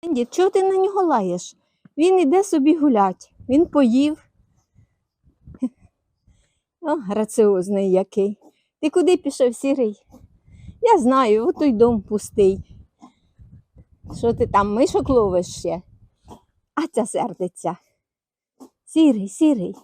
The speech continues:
А, каже, я не голодний і не звертаю на тебе уваги. Сірий. Сірий. Хороший, сидить на стовпчику. Сірий.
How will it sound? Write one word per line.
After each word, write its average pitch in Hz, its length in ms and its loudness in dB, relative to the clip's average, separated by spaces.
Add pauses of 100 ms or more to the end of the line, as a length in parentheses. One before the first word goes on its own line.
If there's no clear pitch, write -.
(120)
А, 587 140 -6
каже, 285 260 -2
я 262 140 2
не 254 120 2
голодний 269 540 0
і 214 60 -4
не 214 180 -2
звертаю 214 400 -6
на 185 140 -8
тебе 175 260 -6
уваги. 160 480 -12 (1040)
Сірий. 294 720 -6 (1120)
Сірий. 233 880 -2 (1200)
Хороший, 196 840 -2
сидить 214 440 -2
на 277 140 4
стовпчику. - 800 -2 (1300)
Сірий. 370 560 2